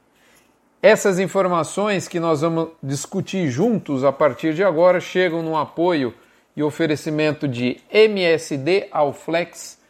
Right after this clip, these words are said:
Gerente de Pasto, Cargill Nutron, U P L, Cicobi Cred Goiás, Agropecuária Grande Lago, Otimiza Gestão Rural e, em especial, da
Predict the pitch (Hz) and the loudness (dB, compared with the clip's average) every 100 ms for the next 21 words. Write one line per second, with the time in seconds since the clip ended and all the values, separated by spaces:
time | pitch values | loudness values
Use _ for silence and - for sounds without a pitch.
0 | _ _ _ - 110 135 165 185 196 170 | _ _ _ -4 2 4 4 0 -4 -6
1 | 180 - 143 143 - - 147 _ _ _ | -2 2 2 2 -8 -16 -16 _ _ _
2 | _ _ _ - 214 196 139 117 220 220 | _ _ _ 2 4 4 0 -2 -2 -2
3 | 165 143 160 170 165 156 _ _ _ _ | -4 -4 -2 -2 -4 -10 _ _ _ _
4 | _ _ _ 208 214 - 190 160 165 170 | _ _ _ 2 4 4 6 6 6 2
5 | 170 - _ _ _ _ - - - - | -4 -10 _ _ _ _ -16 -8 -8 0
6 | 196 190 160 160 - 165 151 131 139 135 | 6 6 4 -4 0 0 0 -2 0 2
7 | 156 165 - - - _ _ _ _ _ | 2 2 -2 -12 -16 _ _ _ _ _
8 | - 190 190 175 175 - 170 - 160 147 | 2 2 4 0 -2 -2 -4 0 2 4
9 | 139 135 117 147 202 190 185 156 147 147 | 4 0 0 -2 -2 -2 2 4 4 2
10 | 147 147 _ _ _ _ _ _ 226 240 | -4 -8 _ _ _ _ _ _ 6 6
11 | 240 220 233 233 156 143 - - 127 175 | 2 -4 -2 -2 -2 -2 -4 -10 -6 -6
12 | - 170 165 240 233 170 185 175 - _ | -4 -2 0 4 6 6 2 -2 -18 _
13 | _ - 185 185 - _ _ 226 285 285 | _ -2 -2 -2 -6 _ _ -2 0 0
14 | 214 - - 185 - 175 175 185 165 160 | -2 -2 -2 -2 0 4 6 4 2 2
15 | 170 185 | 2 0